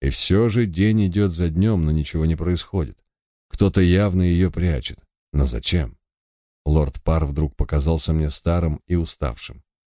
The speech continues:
Он осмотрел спальню, а потом встал, хрустнув коленями.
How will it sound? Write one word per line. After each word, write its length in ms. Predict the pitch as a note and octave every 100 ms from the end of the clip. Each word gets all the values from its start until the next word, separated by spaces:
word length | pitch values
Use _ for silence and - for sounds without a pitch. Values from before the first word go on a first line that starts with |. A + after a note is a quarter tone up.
| _ _ _ _ _ _ _ _ _ _ _ -
Он 240 | F2+ G#2 -
осмотрел 500 | F2+ - F2+ F#2+ F2+
спальню, 480 | - - A2+ G#2+ D#2+
а 40 |
потом 320 | C#2+ D2 F2 D#2
встал, 340 | - G2 G#2+
хрустнув 480 | - G2 F#2 E2 -
коленями. 480 | D#2 D#2 D2+ C2+